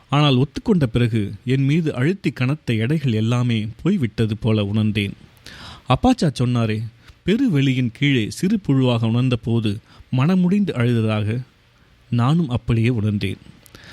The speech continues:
ஆனால் அப்போது தான் என் வாழ்க்கையிலே மகிழ்ச்சியாக இருந்தேன். மேரி பெருமூச்சு விட்டு, "பாவம் அப்பாச்சா, நல்ல மனிதர்" என்றார். மேரி இறந்த பின் இதை நாவலாக எழுதினேன்.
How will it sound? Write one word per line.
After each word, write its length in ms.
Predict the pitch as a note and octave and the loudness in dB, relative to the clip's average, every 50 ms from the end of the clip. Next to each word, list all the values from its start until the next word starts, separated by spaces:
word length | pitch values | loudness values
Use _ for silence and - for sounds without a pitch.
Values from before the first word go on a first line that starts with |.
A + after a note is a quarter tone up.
| - - - - - | -18 -18 -18 -8 -4
ஆனால் 300 | E3 F#3+ A3 A#3+ A#3+ - | -2 0 0 0 0 -2
அப்போது 360 | - D3+ - - F3+ F3+ F3+ E3 | -2 -4 -2 -2 0 0 0 -2
தான் 200 | - E3+ E3 E3 C3 | -2 -2 -2 -2 0
என் 220 | A#2 A#2+ A#2+ A2+ A2 G#2+ | 0 0 0 0 -2 -2
வாழ்க்கையிலே 580 | A2 A2+ C#3 D#3+ - - E3 D3 C3+ B2+ B2+ A2+ G#2+ | 0 0 0 -2 -2 -2 -2 0 2 2 2 0 0
மகிழ்ச்சியாக 600 | G#2 G2+ A2 A#2 D#3 F3+ - - - B2 A2+ A2+ C3+ | -2 -2 -2 -2 -2 -2 -2 -2 0 0 0 0 0
இருந்தேன். 480 | C3+ A2+ G#2+ A2 G#2+ G2 G2+ G2 - - - - - - - - | 0 0 0 0 0 0 -2 -6 -8 -10 -16 -20 -20 -20 -6 -2
மேரி 340 | A#2+ A#2+ A#2+ A#2 A2+ G#2+ A2+ - - _ - - - _ | 2 2 4 2 2 0 -4 -8 -12 _ -20 -20 -10 _
பெருமூச்சு 480 | - C3+ C3+ D#3 E3+ F#3+ G3 - - C#3 | 0 2 2 4 2 2 0 0 0 0
விட்டு, 280 | A2 G#2+ - - A2 G#2 G#2 - _ _ _ _ - _ _ _ _ - | 0 -2 -2 -6 -8 -8 -8 -10 _ _ _ _ -20 _ _ _ _ -2
"பாவம் 380 | B2 A#2 D3 F3 F3+ D3+ A2+ | 0 2 2 2 2 2 2
அப்பாச்சா, 460 | G2+ - - B2 A2+ - - - G#2 - - - - _ _ - - - _ - | 0 0 0 -2 -2 -2 -4 -6 -8 -8 -10 -14 -20 _ _ -20 -20 -20 _ -2
நல்ல 260 | A#2 G#2+ G#2+ B2+ C#3+ D3 | 2 2 4 4 4 4
மனிதர்" 440 | A#2 G#2+ A2 A2 G#2 G#2+ - - - - - - - - - - | 4 4 4 4 2 2 0 -4 -8 -14 -20 -20 -20 -20 -8 -2
என்றார். 480 | - A2 G2+ G2 - G2+ - - - - - - - - - - - - - - - - - - - - - - | 0 2 2 2 2 -2 -2 -4 -6 -10 -16 -20 -20 -20 -20 -20 -20 -20 -20 -20 -18 -18 -18 -16 -16 -18 -8 -2
மேரி 340 | - E3 G#3+ C#4+ D4+ C4 - | 0 2 2 2 2 2 0
இறந்த 280 | C3+ C3+ C3 D3+ D3+ D3+ | 0 2 2 2 2 0
பின் 280 | C3+ - C#3 B2+ A2+ G#2 G2+ G#2+ G#2 | 0 0 0 0 0 -2 -4 -6 -6
இதை 220 | B2 B2+ C3 C3+ B2 | -2 0 2 2 2
நாவலாக 520 | A2+ A2+ A#2+ D#3+ F#3+ G3 E3+ D3+ C3 A#2+ D3+ | 2 2 2 2 4 4 4 4 2 0 0
எழுதினேன். 540 | - A#2+ A#2 A#2 G#2 G#2+ G#2 G#2 G2 F#2+ - | 0 0 0 2 2 0 -2 -2 -4 -6 -10